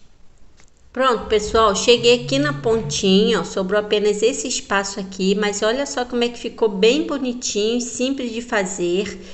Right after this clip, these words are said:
esse bico de crochê para iniciante. Ó, agora eu vou estar finalizando com vocês. Eu venho aqui na pontinha da linha, do paninho,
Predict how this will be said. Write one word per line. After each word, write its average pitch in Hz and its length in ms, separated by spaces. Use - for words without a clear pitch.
esse 196 240
bico 254 400
de 240 140
crochê 226 460
para 208 280
iniciante. 226 920
Ó, 180 160
agora 185 380
eu 208 40
vou 240 120
estar 247 180
finalizando 269 800
com 254 180
vocês. 254 460
Eu 170 80
venho 180 260
aqui 185 100
na 170 140
pontinha 240 640
da 226 180
linha, 180 500
do 185 120
paninho, 180 1040